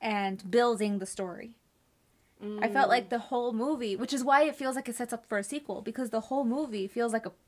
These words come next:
Speaker 1: prequel. It feels like an origin story.
Speaker 2: Ooh.
Speaker 1: Whole ass movie just feels like an origin story to me. So much dialogue,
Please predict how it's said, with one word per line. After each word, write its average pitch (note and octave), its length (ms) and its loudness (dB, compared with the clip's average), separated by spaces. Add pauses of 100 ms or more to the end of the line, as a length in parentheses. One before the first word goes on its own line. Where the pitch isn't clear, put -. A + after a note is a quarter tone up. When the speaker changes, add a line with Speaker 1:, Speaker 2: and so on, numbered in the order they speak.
(100)
Speaker 1:
prequel. - 500 0 (320)
It A#3+ 100 -4
feels C4+ 180 0
like B3 100 4
an A3+ 100 4
origin C4+ 400 2
story. F#3 400 -8 (640)
Speaker 2:
Ooh. F3 280 -16 (100)
Speaker 1:
Whole C#4+ 220 0
ass C#4 200 0
movie A3+ 240 0
just G#3 120 -6
feels A#3 140 0
like A3+ 100 0
an G3+ 60 -4
origin A3+ 300 -2
story F#3+ 240 -6
to G3 100 -8
me. F3 100 -8
So A#3 220 -2
much C#4+ 220 -2
dialogue, A3+ 500 4